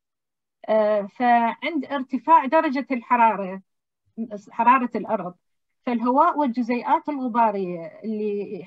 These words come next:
حملة ترتفع إلى مستويات عالية من طبقة ال-، ال-، التروبوسفير، يعني راح تصعد ثم تصط-، تصطدم بالهواء البارد،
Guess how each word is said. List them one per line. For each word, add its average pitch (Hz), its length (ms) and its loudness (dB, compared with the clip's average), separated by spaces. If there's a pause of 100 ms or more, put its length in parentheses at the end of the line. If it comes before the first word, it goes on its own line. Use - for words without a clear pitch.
حملة 220 460 0
ترتفع 285 400 -6
إلى 262 180 -6
مستويات 240 640 -2
عالية 269 360 -2
من 226 180 0
طبقة 269 500 -2
ال-، 208 260 -10
ال-، 202 140 -6
التروبوسفير، 190 920 -6
يعني 190 500 -8
راح 202 240 -12
تصعد 196 400 -6 (560)
ثم 262 180 0
تصط-، 262 580 -6
تصطدم 269 500 -2
بالهواء 240 480 2
البارد، 185 540 -4